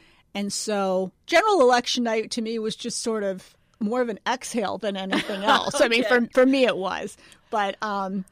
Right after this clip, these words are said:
Speaker 1: nevertheless, of course, until they announce, you're nervous as all get out. You're nervous and, and just seeing if you're going to win, how much you're going to win by.
Speaker 2: Right.
Speaker 1: Is it gonna
Speaker 2: That's
Speaker 1: be a close one? Is it gonna,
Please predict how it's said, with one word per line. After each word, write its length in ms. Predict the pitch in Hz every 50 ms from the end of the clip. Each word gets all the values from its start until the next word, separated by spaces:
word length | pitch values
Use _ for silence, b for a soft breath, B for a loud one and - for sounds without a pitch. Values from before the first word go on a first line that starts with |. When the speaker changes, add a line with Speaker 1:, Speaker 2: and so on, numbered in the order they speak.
| B B B
Speaker 1:
nevertheless, 640 | 359 392 330 302 294 233 214 190 185 175 185 - -
of 100 | 247 - _
course, 280 | _ 294 240 208 -
until 320 | 220 240 240 - 285 302 277
they 200 | 233 247 214 202
announce, 540 | 190 180 180 175 175 180 185 190 - - - - _ _
you're 240 | 202 190 202 190 190
nervous 500 | 190 196 190 180 - - - 175 - -
as 160 | - 202 -
all 140 | 196 185 190
get 260 | 185 - - 82 - -
out. 240 | 50 - - - -
You're 140 | - 190 196
nervous 580 | 202 202 196 196 196 190 175 190 196 196 - -
and, 400 | - 226 214 208 196 196 202 - b b b b b b b _
and 140 | - 330 370
just 160 | - 403 -
seeing 500 | - - - 339 339 330 320 302 294 254 -
if 180 | - 269 - -
you're 100 | 285 262
going 200 | 208 247 226 233
to 80 | 240 226
win, 160 | 220 226 233
how 160 | 190 175 214
much 240 | 214 208 208 208 -
you're 100 | - 202
going 200 | 180 196 196 190
to 80 | 185 175
win 240 | 170 185 185 175 160
by. 260 | 165 175 190 180 -
Speaker 2:
Right. 120 | 151 147 170
Speaker 1:
Is 100 | - 214
it 60 | 196
gonna 120 | 269 220
Speaker 2:
That's 100 | 208 190
Speaker 1:
be 120 | 208 202 190
a 60 | 190
close 440 | - - - 220 208 208 - - -
one? 200 | 208 208 214 208
Is 140 | 196 190 214
it 40 | 190
gonna, 280 | - 208 202 190 180